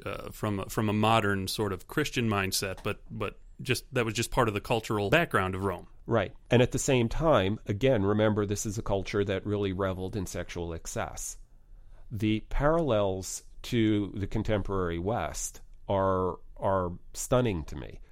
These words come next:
Speaker 2: that we have a culture that is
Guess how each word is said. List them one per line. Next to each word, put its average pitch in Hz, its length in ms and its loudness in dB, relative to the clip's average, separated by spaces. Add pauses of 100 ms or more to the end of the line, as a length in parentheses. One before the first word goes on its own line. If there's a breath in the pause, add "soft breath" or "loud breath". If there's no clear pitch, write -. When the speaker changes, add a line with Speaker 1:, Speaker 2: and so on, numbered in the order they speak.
(440 soft breath)
Speaker 2:
that 101 480 -2 (340)
we 104 220 0
have 123 380 2
a 110 140 -4
culture 104 420 0
that 95 220 -2
is 92 280 -4